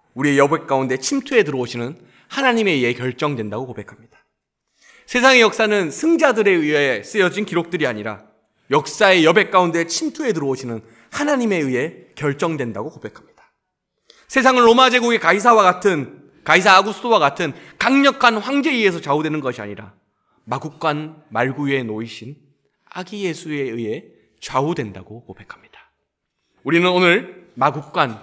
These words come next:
말구유에 놓이신 아기 예수가 이 세상을 구원하러 오셨다는 기독교의 역설적 신비, 역설적 진리를 노래합니다.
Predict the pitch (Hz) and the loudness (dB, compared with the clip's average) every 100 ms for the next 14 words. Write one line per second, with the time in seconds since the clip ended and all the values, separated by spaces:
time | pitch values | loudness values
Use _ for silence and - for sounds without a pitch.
0 | - _ _ 135 156 160 196 185 175 160 | -20 _ _ 2 2 2 2 2 2 -2
1 | 160 156 131 156 - _ _ - 214 226 | -4 -6 -8 -10 -14 _ _ -4 -2 -2
2 | 147 - 117 98 _ _ _ - 151 139 | -4 -4 -14 -18 _ _ _ -8 -6 -6
3 | 113 120 107 120 - _ _ - 160 180 | -8 -8 -10 -12 -16 _ _ -4 2 2
4 | 180 160 156 131 143 - 113 104 95 _ | 2 0 -2 -4 -8 -10 -12 -12 -16 _
5 | _ - 139 135 - 113 101 110 - _ | _ -18 -10 -10 -8 -10 -10 -12 -18 _
6 | - 139 - - 208 196 180 185 - - | -10 -8 -8 -6 -4 -4 -6 -12 -14 -8
7 | 208 135 - _ _ _ - 127 - - | -8 -8 -14 _ _ _ -8 -8 -6 -6
8 | 131 120 117 _ - 127 135 147 101 98 | -6 -6 -12 _ -8 -4 -4 -6 -10 -14
9 | 92 - - | -20 -20 -20